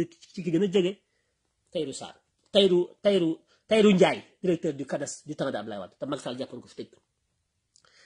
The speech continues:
Tahirou Ndiaye boobu, Tahibou Ndiaye ak Mbaye Guèye dañoo nekkoon comme mburoog soow. Bi ñuy, bi ñuy aménager zone de captage boobu, foofu ndox la woon ak àll, dañ ko, ñoom ñoo ko toj maasale ko. Mbaye Guèye moo ko maasale ak ay engins,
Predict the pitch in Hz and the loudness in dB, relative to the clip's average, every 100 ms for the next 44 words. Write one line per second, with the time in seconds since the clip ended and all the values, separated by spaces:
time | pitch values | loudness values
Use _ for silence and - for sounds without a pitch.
0 | _ _ 226 240 233 226 208 185 143 - | _ _ 2 4 4 2 4 4 4 0
1 | _ _ _ - 233 214 180 147 - _ | _ _ _ -2 0 2 2 2 -2 _
2 | _ _ _ - 196 196 214 160 160 160 | _ _ _ -4 2 4 4 2 0 -2
3 | 185 180 180 180 - 165 151 202 208 202 | -2 -2 -2 -4 -6 -8 -6 -4 0 0
4 | 170 160 117 - _ _ _ _ _ _ | -2 -4 -10 -14 _ _ _ _ _ _
5 | _ _ _ - 139 233 254 202 - - | _ _ _ -10 -4 -2 -2 -4 -8 -10
6 | 185 226 277 277 247 - 220 214 202 160 | -2 2 4 2 -2 -6 -2 0 0 0
7 | 143 156 202 170 160 - 123 127 123 196 | 0 0 0 -2 -6 -10 -10 -10 -8 -6
8 | 185 180 170 147 - - 165 131 147 165 | -4 -2 -2 -4 -8 -12 -10 -8 -6 -6
9 | 175 - 190 202 185 175 165 160 156 131 | -6 -6 -2 -2 -4 -6 -8 -6 -6 -6
10 | 117 135 151 202 196 180 165 147 135 - | -12 -4 0 2 4 4 2 -2 -6 -8
11 | 98 - 170 160 147 143 120 113 | -14 -18 -12 -10 -8 -8 -8 -12